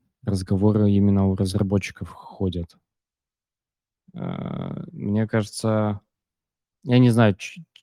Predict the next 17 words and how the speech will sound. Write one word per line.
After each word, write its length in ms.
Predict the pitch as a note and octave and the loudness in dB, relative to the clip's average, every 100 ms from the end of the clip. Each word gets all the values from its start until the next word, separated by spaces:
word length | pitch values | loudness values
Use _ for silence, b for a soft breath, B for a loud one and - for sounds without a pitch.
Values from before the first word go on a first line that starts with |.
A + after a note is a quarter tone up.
| _ _ | _ _
что 300 | A#2+ - A2 | -8 2 4
у 80 | G#2 | 4
них 220 | G2 F#2 | 2 0
должно 380 | G2+ F#2+ G2+ F#2+ | -2 0 0 0
быть, 520 | G2 G2 - - - | 0 -4 -6 -20 -12
э, 680 | - - A1+ A1+ A1+ A1 - - | -12 -8 -8 -8 -10 -10 -12 -10
такого, 680 | G2+ - G#2 F#2+ F#2 F#2 - _ _ _ | -8 -2 0 0 -2 -4 -10 _ _ _
чтобы 320 | - G#2 G2 | -8 -4 0
они 140 | G#2 G2 | 2 2
прям 320 | - G2 F#2 | 2 2 2
выстрелили, 680 | B2 - - G#2+ F#2+ F2+ F2+ | 2 0 -2 -2 -2 -4 -4
но 460 | F#2 G2 F#2+ F#2 - | -4 -2 -4 -6 -8
пока 260 | - F#2+ A2 | -10 -6 -4
так 260 | G2+ G2+ - | -4 -6 -4
не 100 | G2+ | -2
выглядит 560 | G2 F#2 E2 - - _ _ _ _ _ | -2 -6 -12 -16 -20 _ _ _ _ _
почему-то. 520 | F2+ - F2 E2+ _ | -14 -10 -10 -10 _